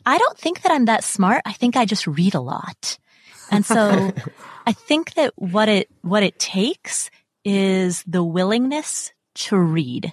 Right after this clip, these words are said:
Speaker 1: It, certainly, if you were illiterate, you'd have, it would be, things would be a lot, lot, lot harder. And I think also even before the internet, when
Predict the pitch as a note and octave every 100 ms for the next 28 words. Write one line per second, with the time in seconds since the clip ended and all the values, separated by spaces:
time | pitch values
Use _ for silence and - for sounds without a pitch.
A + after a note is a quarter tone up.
0 | - _ _ - F3 - D4 D4 C4 A3+
1 | G3 G#3 G#3 F3+ E3 E3 F#3 A#3+ E4 -
2 | - - - _ _ - F#3+ F#3 F3+ F3
3 | E3 - F3+ F3+ D#3 E3+ - F3+ E3 D3+
4 | D3+ C#3 C#3+ C#3+ C#3+ C#3+ C#3+ C3+ - C#3+
5 | C3+ C3+ A#3+ D4 G#4 F#4+ B3+ - A3 G#3
6 | F#3 E3+ - G3+ F3+ D#3 D#3+ C3+ C3+ -
7 | _ - - _ F3+ F3+ E3+ D#3